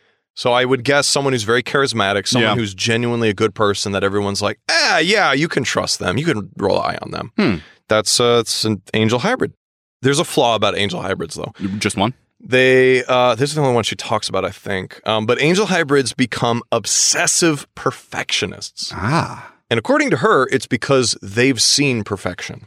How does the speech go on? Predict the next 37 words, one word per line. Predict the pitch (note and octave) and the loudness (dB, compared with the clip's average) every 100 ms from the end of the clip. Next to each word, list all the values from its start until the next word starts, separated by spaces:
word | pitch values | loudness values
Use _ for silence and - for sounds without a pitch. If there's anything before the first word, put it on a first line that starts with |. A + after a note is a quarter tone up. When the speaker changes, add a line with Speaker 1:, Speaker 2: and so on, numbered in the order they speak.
| - | -2
Speaker 2:
Okay. | G#2 B2+ F#2+ E2+ - | 0 0 0 -2 -6
Speaker 1:
So | - - G#2+ | -6 -2 2
they | A#2+ | 2
know | B2+ A#2+ B2 C3 | 2 2 4 6
what | B2+ A2 A2+ G#2+ - | 4 4 2 0 0
is | A2 G2 - - - | 0 0 -2 -8 -2
perfect | A2 G2 G2 F#2 | 0 0 -2 -2
and | F#2 | -2
what's | F#2+ - | 0 -2
not. | E2+ - | -6 -4
Speaker 2:
Yeah. | F2 F#2+ F#2+ - | -2 0 -2 -4
Speaker 1:
So | - A2+ | 0 2
they | G#2+ | 2
hyper-focus | G2 - C#3 C#3+ B2 B2+ A2+ G#2 | 0 -2 -2 0 -2 0 -2 0
on | G#2+ | 0
everything | G#2+ A#2+ A#2 A2+ | 0 2 2 0
is | G#2 G2+ F2+ - - - | 0 0 -2 -8 -20 -2
always | G#2 C#3 C#3 - | 2 6 4 2
flawed. | - A#2+ A2+ G2 F#2 | 0 0 2 0 -4
It's | - - | -4 0
not | B2+ C3+ G#2+ | 0 0 0
good | B2+ A#2 | 2 4
enough. | G2+ F#2+ - - _ - - - _ - | 2 0 -4 -12 _ -20 -20 -20 _ -4
'Cause | A#2 - | -2 0
we're | F3+ A3+ | 0 2
on | D#4+ | 2
Earth, | - F4+ - - D3 | 4 2 0 -2 0
nothing | F3 A3+ G3 | 0 2 2
is | A2 | 2
good | F#2+ F#2+ | 0 0
enough. | D#2 - - - | 0 -6 -6 -4
Speaker 2:
What | - | -2
a | |
horrible | - A2+ G#2+ | 2 2 4
way | F#2+ | 4
to | F#2 | 4
live. | F2+ F2 - | 2 0 -4